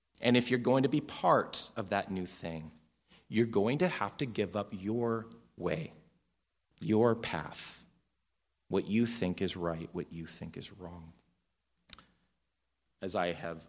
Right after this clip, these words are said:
elaborated on, our Western culture, we've relegated this call of Jesus to feeling sorry about our lives and giving mental assent that he is God and we need forgiveness. Now,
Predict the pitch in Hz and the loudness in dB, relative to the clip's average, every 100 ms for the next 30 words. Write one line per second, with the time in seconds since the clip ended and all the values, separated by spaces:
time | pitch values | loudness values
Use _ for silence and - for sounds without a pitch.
0 | - 90 101 104 95 87 82 82 90 90 | -8 -2 0 0 0 -4 -4 -6 -6 -4
1 | 98 101 123 - 107 - 120 - 101 98 | -2 0 2 0 -4 -6 -6 -4 -4 -6
2 | 95 107 113 117 104 95 101 - - 90 | -4 2 2 2 0 -2 -4 -6 -6 -6
3 | 87 92 98 - 92 90 - - - - | -6 -8 -8 -6 -6 -6 -10 -12 -18 -18
4 | - - - - _ - 135 - 139 131 | -20 -20 -20 -20 _ -6 -4 2 4 4
5 | 123 - - 92 92 95 98 104 92 87 | 6 6 6 4 2 2 2 2 2 0
6 | 85 82 - - - - 107 95 113 123 | 0 0 0 0 -4 -6 -4 2 2 4
7 | 113 107 101 - 139 127 - 117 110 - | 4 4 4 2 2 4 2 2 0 0
8 | - - - _ _ _ _ - 110 101 | -2 -4 -16 _ _ _ _ -8 -4 -4
9 | - 127 165 156 120 104 101 95 104 104 | -2 0 2 2 4 6 6 4 0 0
10 | 113 117 110 - 110 123 104 - - - | 2 4 2 0 0 2 2 0 -4 -8
11 | _ - 196 | _ 2 2